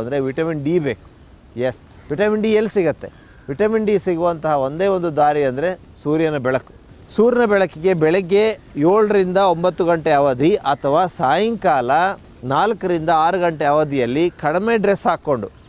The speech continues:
ಫುಲ್ ಸನ್‌ಸ್ಕ್ರೀನ್ ಲೋಷನ್ ಹಚ್ಕೊಂಡು ಈ ಥರ ಡ್ರೆಸ್ ಹಾಕ್ಕೊಂಡು ಹೋದರೆ ಆಗಲ್ಲ. ಮಿನಿಮಮ್ ಡ್ರೆಸ್ ಹಾಕ್ಕೊಂಡು ಸೂರ್ಯನ ಬೆಳಕಲ್ಲಿದ್ದರೆ ನಮಗೆ ವಿಟಮಿನ್ ಡಿ ಸಾಕಷ್ಟು ಸಿಗುತ್ತೆ. So ಈ ರೀತಿ ಉಪಾಯಗಳನ್ನು ಮಾಡಿದಾಗ ಈ ಕ್ಯಾಲ್ಸಿಯಂ ಅಬ್ಸಾರ್ಬ್ ಆಗಿ ನಮ್ಮ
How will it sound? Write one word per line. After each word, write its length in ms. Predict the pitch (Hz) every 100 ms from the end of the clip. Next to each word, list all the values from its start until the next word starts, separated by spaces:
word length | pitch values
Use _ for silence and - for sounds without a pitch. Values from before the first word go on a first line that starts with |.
| -
ಫುಲ್ 160 | 165 165
ಸನ್‌ಸ್ಕ್ರೀನ್ 420 | 160 160 147 175 165
ಲೋಷನ್ 260 | 165 170 165
ಹಚ್ಕೊಂಡು 380 | - - 156 160
ಈ 40 | 147
ಥರ 120 | 160 160
ಡ್ರೆಸ್ 200 | 151 156 -
ಹಾಕ್ಕೊಂಡು 280 | 147 156 151
ಹೋದರೆ 180 | 147 147
ಆಗಲ್ಲ. 220 | 143 131 104 - - - - - - - 123
ಮಿನಿಮಮ್ 400 | 180 233 247 233
ಡ್ರೆಸ್ 220 | 196 196 -
ಹಾಕ್ಕೊಂಡು 500 | 170 - 151 127 139 196 202 - -
ಸೂರ್ಯನ 300 | 185 220 226 185
ಬೆಳಕಲ್ಲಿದ್ದರೆ 540 | 185 165 170 151 151 185
ನಮಗೆ 200 | 165 156
ವಿಟಮಿನ್ 300 | 147 185 180 165
ಡಿ 80 | 175
ಸಾಕಷ್ಟು 320 | 151 139 165 -
ಸಿಗುತ್ತೆ. 300 | 180 151 90 - - - -
So 120 | 196 196
ಈ 60 | 240
ರೀತಿ 180 | 254 226 208
ಉಪಾಯಗಳನ್ನು 480 | 196 190 185 180 165
ಮಾಡಿದಾಗ 240 | 160 151 175
ಈ 100 | 160 -
ಕ್ಯಾಲ್ಸಿಯಂ 460 | 151 175 190 185 165
ಅಬ್ಸಾರ್ಬ್ 420 | 135 147 170 160 160
ಆಗಿ 120 | 170 151
ನಮ್ಮ 220 | 147